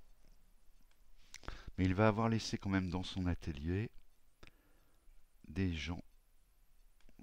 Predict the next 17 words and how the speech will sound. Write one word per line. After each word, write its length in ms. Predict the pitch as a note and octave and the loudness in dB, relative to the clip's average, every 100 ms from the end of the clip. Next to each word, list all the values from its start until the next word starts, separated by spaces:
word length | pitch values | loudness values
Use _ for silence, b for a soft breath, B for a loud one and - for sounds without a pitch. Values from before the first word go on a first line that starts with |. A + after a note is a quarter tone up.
| - | -8
pour 320 | F#2+ F2+ - - - - - - - | -4 -4 -8 -16 -20 -20 -20 -20 -12
garder 420 | E2+ E2+ D2 F#2 | -4 -4 -2 -4
son 220 | F2 E2 D#2+ | -4 -4 -4
atelier, 400 | - - B1 C2+ | -4 -6 -6 -8
qui 140 | - | -6
bien 160 | D2 D2+ | -2 -2
sûr 220 | - - | -2 -6
sont 220 | - C2+ | -8 -8
au 60 | - | -10
courant 320 | - A#1+ - - - B B B B B B B B B B _ _ _ - - - - - - - - - - - - | -8 -6 -6 -6 -16 B B B B B B B B B B _ _ _ -20 -20 -20 -20 -20 -20 -20 -20 -20 -20 -20 -10
de 80 | D#2 | -8
ses 300 | D2+ C#2+ D#2 | -6 -4 -4
intentions. 500 | B1+ B1+ B1+ - - - - - - - - | -6 -8 -8 -8 -8 -12 -20 -20 -20 -20 -8
Atelier 680 | - - - C2+ D2+ D#2 - - | -6 -6 -8 -6 -4 -6 -8 -12
de 180 | B1+ B1+ - - | -12 -12 -14 -8
Taril 480 | D2 C#2 D2 C#2+ - - - - - | -6 -6 -6 -8 -10 -18 -20 -20 -12
Davok. 680 | C#2 - - - - - | -10 -10 -16 -16 -14 -14